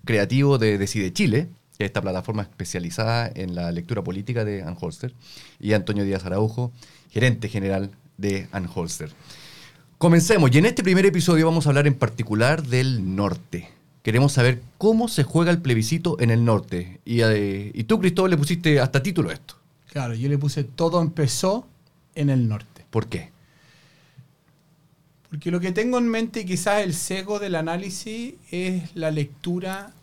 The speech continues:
Speaker 2: de la segunda vuelta, ¿no es cierto?, del, de la elección presidencial, donde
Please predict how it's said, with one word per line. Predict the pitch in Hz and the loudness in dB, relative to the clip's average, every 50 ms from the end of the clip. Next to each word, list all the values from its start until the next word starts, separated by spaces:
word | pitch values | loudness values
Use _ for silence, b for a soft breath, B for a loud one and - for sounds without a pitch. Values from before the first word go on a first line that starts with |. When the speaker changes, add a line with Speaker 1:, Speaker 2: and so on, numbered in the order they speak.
| _ - | _ -12
Speaker 2:
de | 143 135 151 156 156 160 160 165 165 165 | -10 -6 -6 -4 -4 -4 -4 -6 -4 -4
la | 151 147 127 | -2 -4 -4
segunda | - - 151 139 156 175 175 170 156 | -2 -2 -2 0 0 0 0 0 0
vuelta, | 147 147 160 156 139 113 - - 117 107 - - - - - - _ _ _ _ _ _ _ _ | 0 0 0 -2 -2 -4 -6 -10 -14 -14 -14 -16 -20 -20 -20 -20 _ _ _ _ _ _ _ _
¿no | - 120 | -18 -18
es | - | -16
cierto?, | - 143 135 - - 185 180 | -14 -16 -16 -16 -16 -12 -10
del, | 165 151 147 143 135 135 131 131 127 120 123 123 120 117 117 - _ _ _ _ _ _ _ _ _ - | -8 -6 -6 -6 -6 -6 -6 -6 -6 -6 -6 -6 -8 -10 -14 -20 _ _ _ _ _ _ _ _ _ -14
de | 131 | -12
la | 127 | -10
elección | 127 123 117 - 156 139 | -8 -8 -8 -6 -8 -6
presidencial, | 113 139 147 - - 147 139 135 120 - - 143 123 120 127 156 180 - b b b b b b b b b _ | -6 -6 -8 -6 -6 -6 -6 -6 -6 -6 -8 -6 -6 -6 -6 -8 -8 -12 b b b b b b b b b _
donde | - 131 131 131 131 135 135 131 131 139 135 135 135 135 139 135 | -10 -6 -4 -2 0 0 0 0 0 -2 -2 -2 -4 -4 -6 -8